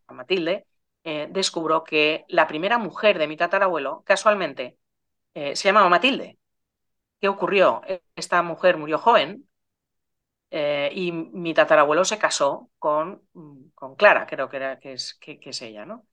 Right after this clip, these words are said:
Eh, este es el, estos son los, o sea, esta Matilde y mi tatarabuelo son los padres del que era gobernador del Banco de España. O sea, te quiero decir que tú,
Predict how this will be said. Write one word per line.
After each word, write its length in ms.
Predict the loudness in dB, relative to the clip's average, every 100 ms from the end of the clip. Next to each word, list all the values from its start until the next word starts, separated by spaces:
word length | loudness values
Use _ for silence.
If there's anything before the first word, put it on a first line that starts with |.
| _ _ _ _ _ _ -8
Eh, 520 | -6 -4 -6 -10 -12 -20 _ _ _ _ -6
este 220 | -2 2
es 100 | 4
el, 180 | 4 4
estos 240 | 0 0
son 100 | 0
los, 140 | 2 0
o 120 | -4
sea, 280 | 0 2 2
esta 300 | 0 2 4
Matilde 640 | 4 2 -2 0 -4 -6 _ _
y 140 | -14 -12
mi 240 | -12 -8
tatarabuelo 640 | -4 0 2 2 0 -2 -6 -20 -10
son 220 | -2 0
los 100 | 4
padres 340 | 6 6 4
del 360 | 0 -2 -4 -4
que 100 | 0
era 140 | 2 2
gobernador 420 | 0 0 -2 -2
del 80 | -4
Banco 180 | -4
de 40 | 0
España. 360 | 2 2 -2 _
O 240 | _ _ 4
sea, 140 | 4
te 80 | 4
quiero 180 | 2 4
decir 140 | 2
que 120 | 0
tú, 300 | -4 -6 -8